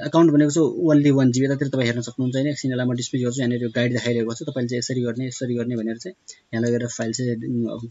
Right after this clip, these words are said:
के अरे, मतलब अपलोड गराउने भनेर। र अब देख्न सक्नुहुन्छ यहाँनिर वान जिबीसम्मको मात्रै छ। यदि तपाईँले चाहिँ यहाँबाट अलिक ठुलो फाइल, जस्तो यहाँनिर, अ, म चाहिँ यहाँनिर अपलोडमा क्लिक गरेर अब एउटा फाइल चाहिँ,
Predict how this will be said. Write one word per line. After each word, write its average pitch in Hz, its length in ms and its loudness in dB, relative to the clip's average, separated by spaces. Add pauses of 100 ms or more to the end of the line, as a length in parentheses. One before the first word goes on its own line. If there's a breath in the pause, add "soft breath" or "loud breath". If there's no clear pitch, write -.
के 135 80 0
अरे, 147 160 -2 (380 loud breath)
मतलब 120 240 -2
अपलोड 127 460 2
गराउने 127 280 2
भनेर। 120 240 0 (340 loud breath)
र 165 40 0
अब 180 160 4
देख्न 170 200 4
सक्नुहुन्छ 139 340 0 (640)
यहाँनिर 151 180 4
वान 151 220 6
जिबीसम्मको 139 420 4
मात्रै 117 200 0
छ। 117 60 -2
यदि 170 160 4
तपाईँले 165 260 2
चाहिँ 147 140 2
यहाँबाट 147 280 0
अलिक 139 180 -2
ठुलो 135 160 2
फाइल, 113 240 -2
जस्तो 131 220 -2
यहाँनिर, 131 200 0
अ, 139 600 -6
म 127 140 2
चाहिँ 135 180 2
यहाँनिर 139 80 0
अपलोडमा 135 380 0
क्लिक 127 220 -2
गरेर 123 220 2
अब 151 320 -6
एउटा 131 180 -2
फाइल 127 280 -2
चाहिँ, 139 180 0